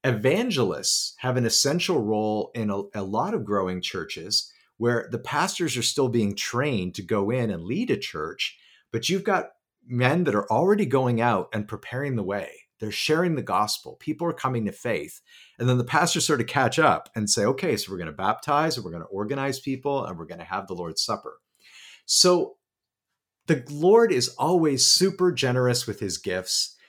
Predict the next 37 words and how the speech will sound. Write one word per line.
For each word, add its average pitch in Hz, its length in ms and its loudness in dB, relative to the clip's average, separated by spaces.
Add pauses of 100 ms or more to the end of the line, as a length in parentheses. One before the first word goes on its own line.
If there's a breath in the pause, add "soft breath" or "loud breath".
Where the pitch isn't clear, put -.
He 139 200 -2
pours 180 460 2
out 147 200 2
the 127 80 0
Holy 127 260 0
Spirit 117 360 2
at - 80 -6
Pentecost 101 720 -4
on 98 160 -8
young 156 280 0
men, 135 300 -2
on 95 220 -6
young 143 280 0
women, 127 500 0
on 90 180 -6
old 147 280 -2
wom-, 117 340 -4 (200)
men 110 420 -2
and 87 200 -8
old 151 280 2
women, 123 420 2 (380 loud breath)
and 127 140 -2 (100)
all 202 240 2
of 165 120 2
them 165 240 2
are 120 100 0
going 123 340 0
out 101 300 0
and 98 100 -6
sharing 151 380 0
this 123 160 -2
good 113 200 -2
news 104 220 0
about 90 240 -6
Jesus. - 680 -4 (560 soft breath)
And 117 180 0
that's, 190 380 0